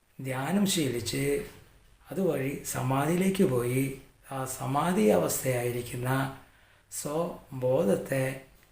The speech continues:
അനുഭവിച്ച് ആ ആനന്ദവും ആ മഹാ സമാധാനവും ശാന്തിയും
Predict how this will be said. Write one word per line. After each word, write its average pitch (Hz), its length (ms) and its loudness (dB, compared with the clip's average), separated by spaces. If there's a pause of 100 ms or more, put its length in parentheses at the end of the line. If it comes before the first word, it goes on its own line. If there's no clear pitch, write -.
(260)
അനുഭവിച്ച് 135 600 -2
ആ 127 220 -2
ആനന്ദവും 131 880 2
ആ 127 160 0
മഹാ 131 580 -2 (680)
സമാധാനവും 139 840 -2
ശാന്തിയും 131 880 2